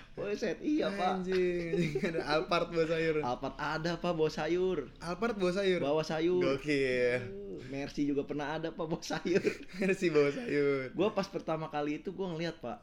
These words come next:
Speaker 2: Hmm.
Speaker 1: Alphard ya. Pas gua, itu baru pasar tuh baru buka banget tuh.
Speaker 2: Heeh.
Speaker 1: Itu gua baru juga gawe di situ.
Speaker 2: Hmm.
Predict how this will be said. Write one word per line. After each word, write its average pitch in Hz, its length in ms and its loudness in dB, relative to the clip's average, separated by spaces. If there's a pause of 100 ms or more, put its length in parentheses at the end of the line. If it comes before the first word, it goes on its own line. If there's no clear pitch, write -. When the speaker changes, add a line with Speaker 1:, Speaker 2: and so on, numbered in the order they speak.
(140)
Speaker 2:
Hmm. 123 160 -8
Speaker 1:
Alphard 120 380 -6
ya. 110 140 -6
Pas 107 160 -14
gua, 113 180 -6
itu 117 180 -4
baru 139 240 2
pasar 139 300 -6
tuh 160 120 -6
baru 123 220 0
buka 117 240 -6
banget 127 340 -6
tuh. 117 100 -8
Speaker 2:
Heeh. 113 220 -6 (320)
Speaker 1:
Itu - 160 -6
gua 139 160 2 (380)
baru 120 260 -2
juga 135 240 0
gawe 123 180 0
di 117 120 -2
situ. 117 420 -6
Speaker 2:
Hmm. 113 320 -6